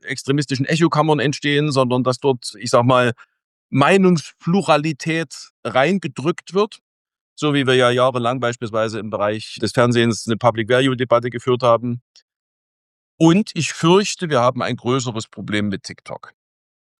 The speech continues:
Weil das ist von der Grundanlage her so, dass mir jede Fantasie fehlt, wie man die Spielregeln ändern könnte, dass es wieder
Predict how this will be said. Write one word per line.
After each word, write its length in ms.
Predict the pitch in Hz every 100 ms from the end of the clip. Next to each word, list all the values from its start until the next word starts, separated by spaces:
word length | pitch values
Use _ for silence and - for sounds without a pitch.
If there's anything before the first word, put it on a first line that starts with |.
| -
Weil 240 | 104 123
das 280 | 131 160 -
ist 200 | 180 -
von 180 | 156 139
der 80 |
Grundanlage 800 | 131 127 208 - 110 101 95 92
her 160 | 95 101
so, 220 | 113 123
dass 200 | 120 113
mir 180 | 139 151
jede 260 | 139 175
Fantasie 480 | 170 143 127 120 160
fehlt, 320 | 170 160 156
wie 80 | 139
man 180 | 135 127
die 100 | 123
Spielregeln 600 | - 165 175 147 135 135
ändern 340 | - 127 107
könnte, 360 | 95 123 120 120
dass 180 | 110 104
es 300 | 107 - -
wieder 540 | 113 110 107 107 104